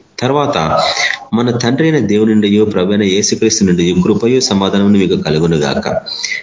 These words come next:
ఇవి మనకి ఎప్పుడు మనం ఇది ఆశీర్వచనాలు పలుకుతప్పుడు చెప్తా ఉంటాం.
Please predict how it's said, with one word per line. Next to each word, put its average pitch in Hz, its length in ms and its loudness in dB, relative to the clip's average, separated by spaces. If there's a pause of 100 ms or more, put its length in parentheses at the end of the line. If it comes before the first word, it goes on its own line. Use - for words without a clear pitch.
(140)
ఇవి 107 120 2
మనకి 104 260 0
ఎప్పుడు 101 420 0
మనం 92 500 0
ఇది 87 180 -2
ఆశీర్వచనాలు 98 600 0
పలుకుతప్పుడు - 440 0
చెప్తా - 320 -2
ఉంటాం. - 240 0